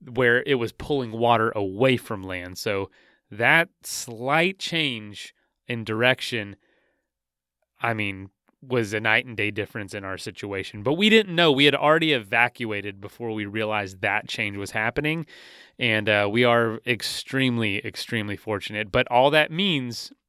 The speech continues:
is that someone else was hit with it, and that was what you've probably seen on the news with Fort Myers, uh, Naples, Sanibel Island, Captiva, all that.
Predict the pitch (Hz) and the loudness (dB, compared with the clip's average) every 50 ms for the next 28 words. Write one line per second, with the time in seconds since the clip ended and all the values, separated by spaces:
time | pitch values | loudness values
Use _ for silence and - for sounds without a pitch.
0 | _ - 120 113 101 95 110 101 95 - - - - 127 127 127 127 123 120 120 | _ -8 -8 -8 -8 -8 -8 -8 -8 -8 -4 0 0 0 2 2 0 2 2 4
1 | 110 104 - - - 110 98 - - 117 - - 117 113 104 95 123 120 120 104 | 2 2 0 -4 -6 -8 -8 -6 -6 -8 -8 -6 -6 -6 -6 -2 0 0 0 -2
2 | 107 104 101 104 101 104 110 117 110 101 101 104 110 - - 110 104 95 - - | -4 -8 -6 -4 -4 -4 -2 -4 -4 -4 -2 -4 -4 -4 -4 -6 -8 -8 -8 -4
3 | - 107 104 101 95 107 - - - 110 104 101 101 98 98 101 110 117 117 117 | -2 0 0 0 -2 -4 -6 -6 -6 -6 -4 -4 -4 -4 -4 -4 0 2 2 4
4 | 117 117 107 98 98 95 90 - - - 101 104 98 - 110 110 110 110 110 110 | 4 2 0 -2 -4 -8 -10 -10 -10 -10 -8 -8 -8 -6 -4 -2 0 0 2 2
5 | 110 110 113 110 107 - - - - - - - - _ _ _ - - 98 95 | 2 2 0 -2 -4 -8 -12 -16 -20 -20 -20 -20 -20 _ _ _ -12 -10 -8 -2
6 | 98 107 107 104 - 117 107 104 101 98 95 90 - - - - - - - 113 | 0 0 0 0 0 -2 -2 -2 -2 -4 -8 -8 -10 -12 -10 -10 -8 -4 -4 -2
7 | 104 104 101 95 101 98 98 98 98 101 101 104 101 98 - - 101 92 92 - | -2 -2 -2 0 0 0 2 0 0 0 0 -2 -4 -8 -6 -6 -6 -6 -8 -8
8 | - 117 107 101 101 101 - - 101 101 98 104 104 101 101 104 - | -8 -6 -6 -4 -4 -4 -4 -4 -6 -4 -2 0 0 2 2 0 -2